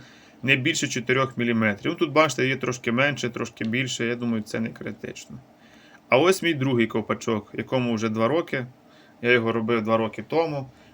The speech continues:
Як бачите, леска вже вся вон, е, від маркера біла. Ну, я вже ним користую-, користувався ним на регулярній основі. Тільки там леска трошки тоньше. Теж з кришки,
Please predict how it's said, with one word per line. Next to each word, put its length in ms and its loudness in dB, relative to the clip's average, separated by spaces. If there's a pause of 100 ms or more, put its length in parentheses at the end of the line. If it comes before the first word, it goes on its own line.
Як 140 -2
бачите, 360 4
леска 320 2
вже 120 0
вся 280 2
вон, 240 -2 (520)
е, 140 -2
від 180 2
маркера 640 2
біла. 460 2 (420)
Ну, 240 -2 (240)
я 80 4
вже 120 0
ним 140 0
користую-, 520 -2
користувався 760 0
ним 240 0 (640)
на 120 4
регулярній 520 2
основі. 580 -6 (400)
Тільки 180 -6
там 240 0
леска 240 -4
трошки 340 -12
тоньше. 360 -16 (540)
Теж 180 4
з 180 2
кришки, 560 2